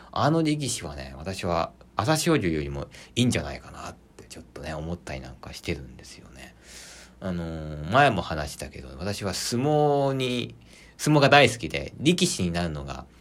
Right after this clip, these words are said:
夢だったんですよ。<laughs> ね、小学校の時二十キロぐらいしかなかったんだけどさ、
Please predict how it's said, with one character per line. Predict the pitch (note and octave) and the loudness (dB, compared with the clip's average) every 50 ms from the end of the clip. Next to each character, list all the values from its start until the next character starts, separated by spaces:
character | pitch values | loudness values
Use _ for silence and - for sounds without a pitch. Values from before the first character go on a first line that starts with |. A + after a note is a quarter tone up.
| - - - - - - | -20 -20 -20 -20 -20 -12
夢 | - E2+ F2+ G#2+ C3 C3 | -4 -2 0 2 4 4
だ | G#2+ F2 | 2 2
っ | - | 0
た | - - C#2 | -4 -8 -8
ん | C2 | -8
で | B1 - | -10 -14
す | - | -14
よ。 | - - - - - - - - A#2+ A2+ A2+ A#2+ B2+ A#2+ A#2+ A2+ G#2 - - G#2+ - - - - | -16 -16 -18 -18 -18 -10 -2 0 0 0 2 0 -2 -2 0 -4 -4 -4 -4 -10 -10 -8 -10 -12
<laughs> | - - - - - - - - - - - - - - - - - - | -12 -10 -12 -12 -12 -12 -20 -20 -20 -20 -18 -16 -16 -16 -16 -16 -12 -4
ね、 | F#2 G#2 C#3+ D#3 - - - - - - | 2 4 4 4 2 -2 -10 -18 -18 -14
小 | - - F#2+ F#2 | -6 -4 -2 0
学 | F#2 F#2+ F#2+ - | 0 0 -2 -2
校 | - - E2 D#2 | -6 -6 -6 -4
の | D2 C#2+ | -6 -6
時 | D2 E2 D2+ - D#2 | -10 -10 -10 -6 -6
二 | D2+ E2 E2+ | -2 -2 0
十 | F2 G2+ G#2 | 2 2 2
キ | - - - - A#2 | 0 -2 -2 2 4
ロ | G#2+ G#2+ | 4 6
ぐ | G#2 G#2 | 6 6
ら | F#2 D#2+ | 4 4
い | D2+ - | 2 -2
し | - - | -4 -8
か | D#2 C#2+ C#2 C2+ | -8 -6 -6 -6
な | C#2 D#2 | -8 -10
か | D#2 D#2 D#2 | -10 -10 -12
っ | - - | -14 -14
た | - C#2 C2+ | -16 -16 -14
ん | B1+ B1 | -14 -16
だ | - | -16
け | - B1 | -16 -16
ど | B1+ B1+ | -16 -14
さ、 | - - - - | -14 -14 -16 -16